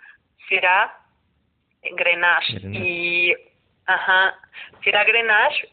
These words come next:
Speaker 1: y como en nuestra zona se da muy bonito el Cab Franc, lo usamos como parte de ese complemento en la mezcla, ¿no? Que esa no pertenece a,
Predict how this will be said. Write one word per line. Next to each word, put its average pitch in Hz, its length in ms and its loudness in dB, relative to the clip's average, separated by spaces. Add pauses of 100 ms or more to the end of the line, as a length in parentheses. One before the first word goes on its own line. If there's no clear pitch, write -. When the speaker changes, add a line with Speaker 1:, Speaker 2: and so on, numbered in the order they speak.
(160)
Speaker 1:
y 220 680 0
como 196 560 -4
en 196 200 0
nuestra 214 500 -2
zona 190 400 0 (580)
se 190 80 -6
da 190 140 2
muy 196 180 -4
bonito 196 500 2
el 180 220 0
Cab 175 160 -2 (140)
Franc, 190 500 0
lo 180 120 -2
usamos 175 440 -4 (360)
como 165 300 -10
parte 165 340 -2
de 156 180 0
ese 156 200 -10
complemento 151 680 -12
en - 100 -12
la - 120 -6
mezcla, - 420 -16
¿no? - 180 -16
Que - 100 -14
esa - 160 -14
no 73 140 -10
pertenece - 560 -10
a, - 200 -14